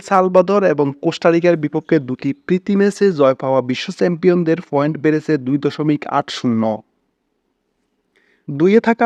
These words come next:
ফ্রান্সের চেয়ে সতেরো দশমিক চার এক পয়েন্টে এগিয়ে আছে আর্জেন্টাইনেরা। পরিবর্তন এসেছে তিনে, ইংল্যান্ডকে চারে ঠেলে তিনে উঠে এসেছে ডি ব্রুইনা, রোমেলু লুকাকুদের বেলজিয়াম।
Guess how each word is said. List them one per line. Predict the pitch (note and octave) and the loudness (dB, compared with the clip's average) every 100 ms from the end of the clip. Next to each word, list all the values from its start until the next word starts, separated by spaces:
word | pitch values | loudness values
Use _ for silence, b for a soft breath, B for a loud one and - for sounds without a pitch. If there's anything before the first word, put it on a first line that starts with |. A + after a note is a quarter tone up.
| A#3 | 0
ফ্রান্সের | - E3 F3+ - A3 - | 0 0 0 0 0 0
চেয়ে | E3 D#3 - b b | -2 -2 -4 b b
সতেরো | - F3+ F3+ A3+ A3 | -4 -2 0 2 2
দশমিক | G3 A3 G#3+ - | 0 0 0 0
চার | F#3 E3 - E3+ | 0 0 0 -2
এক | - | 0
পয়েন্টে | E3+ E3 E3 F3 D3 | 0 2 2 2 2
এগিয়ে | C#3 C#3 | 2 0
আছে | - F3+ C#3 | 2 0 0
আর্জেন্টাইনেরা। | - C3 B2+ A#2 A#2 A2+ A#2 _ _ - | -2 -4 -4 -4 -4 -6 -8 _ _ -2
পরিবর্তন | D#3+ E3+ E3+ F#3+ F#3 | 0 0 0 0 0
এসেছে | G3 - G3 - | -2 -4 -2 -2
তিনে, | D3 A#2 A#2 _ _ - E3+ | -2 -2 -6 _ _ -4 -2
ইংল্যান্ডকে | E3+ G3 G3+ - G#3+ _ | 0 0 0 -2 -4 _
চারে | F#3 D3 F3 - | 0 2 0 -2
ঠেলে | F#3 F#3 F#3 D#3+ | -2 0 0 -2
তিনে | D3+ D3 | -2 -2
উঠে | C#3+ F#3 | -2 -4
এসেছে | - F#3 E3 D#3 b b - | -4 -4 -2 -4 b b -8
ডি | C#3 F#3+ E3 | 0 0 2
ব্রুইনা, | G#3 G#3+ G#3 G#3 F3 | 2 4 4 4 2
রোমেলু | D#3 E3+ F#3+ F#3+ E3 | 2 2 4 4 4
লুকাকুদের | C3+ D#3 D#3+ D#3 D#3+ C3 | 2 0 0 -2 -2 2
বেলজিয়াম। | B2 A#2+ A#2 B2 A2+ | 0 0 0 0 -2